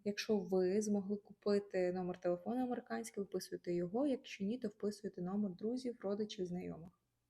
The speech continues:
Далі пошта. Обов'язково перевірте коректність, оскільки дозвіл прийде саме на неї. Далі паспортний номер і країну, яка видала вам цей паспорт.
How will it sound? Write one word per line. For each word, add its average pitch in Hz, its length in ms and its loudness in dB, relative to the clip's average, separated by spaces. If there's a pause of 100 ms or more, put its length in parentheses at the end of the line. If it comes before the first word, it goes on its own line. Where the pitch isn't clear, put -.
(640)
Далі 202 240 8
пошта. 196 560 -4 (320)
Обов'язково 214 500 4
перевірте 190 440 -2
коректність, 185 680 -2
оскільки 214 440 -2
дозвіл 214 320 -2
прийде 214 340 -2
саме 202 340 -2
на 196 140 -2
неї. 175 420 -8 (1500)
Далі 202 420 4
паспортний 196 680 -2
номер 175 500 0 (680)
і 262 380 4
країну, 214 640 2
яка 208 300 2
видала 208 420 2
вам 208 220 -2
цей 214 160 -2
паспорт. - 580 -6